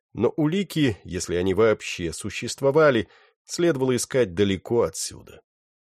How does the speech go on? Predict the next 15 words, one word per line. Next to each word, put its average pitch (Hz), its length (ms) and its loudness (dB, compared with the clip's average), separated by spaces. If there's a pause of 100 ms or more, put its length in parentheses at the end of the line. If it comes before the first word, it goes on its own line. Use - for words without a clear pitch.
(480)
После 156 340 2
выстрелов, 101 760 -2
даже 110 320 0
с - 140 -6
учётом 110 460 -2
движения 95 580 0
вверх, 104 480 0 (640)
поезд 170 400 2
проехал 147 500 2
не 143 140 4
меньше 135 380 2
двух-трёх 113 580 -2
километров. - 840 -4 (840)
Вдоль 113 300 0
насыпи, 135 580 -2